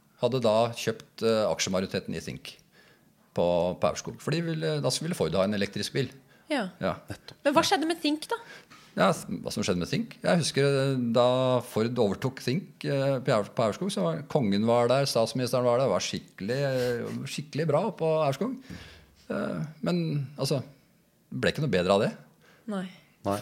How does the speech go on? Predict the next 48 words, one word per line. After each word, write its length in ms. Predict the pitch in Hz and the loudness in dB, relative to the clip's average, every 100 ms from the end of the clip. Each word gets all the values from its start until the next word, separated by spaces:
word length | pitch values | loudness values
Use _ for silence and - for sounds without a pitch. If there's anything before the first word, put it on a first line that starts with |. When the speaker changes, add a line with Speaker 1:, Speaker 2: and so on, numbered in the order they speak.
| - | -2
Speaker 1:
Ford 260 | 135 160 | 0 0
klarte 260 | 160 151 - | 2 0 2
heller 200 | 127 117 | 2 2
ikke 300 | 131 - 175 | -4 -4 -2
å, 800 | 190 170 160 156 151 151 151 151 | 0 2 2 4 2 0 -2 0
å 40 | 165 | 2
gjøre 220 | 117 98 | 4 4
noe 120 | 117 | 2
med, 320 | 127 123 123 120 | 2 2 2 0
med 160 | 117 | -2
Think 240 | 110 113 - | 0 -2 -2
sånn 180 | 107 | -2
at 120 | 101 110 | -2 -2
det 80 | |
ble 100 | 95 | -2
en 80 | 85 | -2
suksess. 320 | 98 - - - - - - _ _ _ - | -2 -6 -6 -8 -20 -20 -20 _ _ _ -10
Eh, 200 | 131 127 | -6 -4
man 100 | 127 | -4
skulle 240 | - 117 | -2 -4
tro 160 | 113 110 | -2 -2
det, 140 | 156 | -2
at 140 | 180 - | -4 -4
det 140 | 139 123 | -4 -4
liksom, 180 | 120 120 117 117 110 | -4 -4 -4 -6 -6
med 100 | 113 | -6
så 140 | - 107 | -2 -2
mye 140 | 107 | -2
penger 220 | 104 95 104 | -2 -2 -2
i 80 | |
ryggen, 320 | 98 113 151 131 | -2 -2 -4 -6
at 100 | - | -6
man 100 | 117 | -6
skulle 200 | 117 113 | -6 -2
klare 300 | - 98 131 | 2 2 2
det, 80 | 226 | -2
men 160 | 262 254 | -4 -4
Speaker 2:
Mm. 40 | - | -4
Speaker 1:
det 80 | 117 | -2
skjedde 240 | 85 73 | -2 -4
ikke. 160 | - - - - - - - | -8 -20 -20 -20 -20 -18 -12
Speaker 2:
Så 80 | - | -4
jeg 320 | 226 226 302 | 2 2 2
aner 300 | 247 190 139 | 0 -2 -2
jo 160 | 165 254 | -4 -4
litt 160 | 233 233 | -6 -6
sånn 160 | 233 208 | -6 -6
utenfra 520 | 202 156 156 240 262 | -8 -8 -4 -2 -2